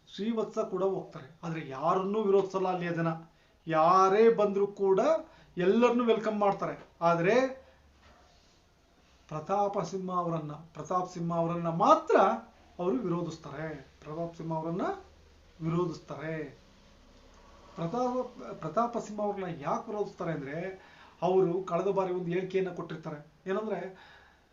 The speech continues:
"ದಲಿತರು ಬಂದ್ರೆ ಅವ್ರ ಎದೆ ಮೇಲೆ ನಾನು ನಡ್ಕೊಂಡು ಹೋಗಿ ದಸರಾವನ್ನ ಆಚರಣೆ ಮಾಡ್ತೇನೆ, ಅವ್ರು ಬಂದ್ರೆ ಅವ್ರ ಎದುರೇ, ಎದೆ ಮೇಲೆ ನಡ್ಕೊಂಡು ಹೋಗ್ತೇನೆ ನಾನು" ಅನ್ನೋ ಹೇಳಿಕೆಯನ್ನ ಕೊಟ್ಟಿರ್ತಾರಂತೆ.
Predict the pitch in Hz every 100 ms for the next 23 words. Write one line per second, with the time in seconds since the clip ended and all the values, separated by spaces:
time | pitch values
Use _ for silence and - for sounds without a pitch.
0 | _ _ - 175 214 247 240 220 220 220
1 | 214 185 208 214 214 202 202 190 180 190
2 | 220 214 202 180 247 262 - _ _ _
3 | _ _ _ 160 190 202 208 196 185 185
4 | 190 190 175 170 170 170 175 151 - _
5 | _ _ _ _ _ _ _ 180 175 170
6 | 196 196 175 156 170 196 170 160 165 202
7 | 214 190 170 175 170 - 160 156 156 160
8 | 143 160 190 202 180 170 196 180 180 156
9 | - 139 131 190 - - -